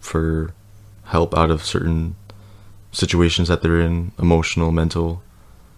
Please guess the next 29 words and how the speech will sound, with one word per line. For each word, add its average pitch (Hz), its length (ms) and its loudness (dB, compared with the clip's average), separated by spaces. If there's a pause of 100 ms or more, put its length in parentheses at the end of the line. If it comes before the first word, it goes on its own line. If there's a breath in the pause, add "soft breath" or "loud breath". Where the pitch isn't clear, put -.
(380 soft breath)
Um, - 560 -10 (420)
it's, - 380 2
I 110 100 4
feel 104 160 6
like 87 220 6
scripture - 420 2
is 78 80 0
poetry, 80 520 -2 (200)
you 82 80 -6
know, 85 160 -4
I, 82 180 -2
and 82 160 0
that's, - 360 0 (360 soft breath)
a - 60 -6
lot 85 140 4
of 80 60 -4
people 85 520 -2 (560 soft breath)
use 87 240 -2
that 85 380 2
for 78 240 -4
comfort, 80 520 -2 (920 soft breath)
for - 560 -4 (560)
guidelines 82 500 4
on 80 100 0
how 82 100 0
to 80 80 2
live 80 160 2
their 82 100 2
life. 82 420 -4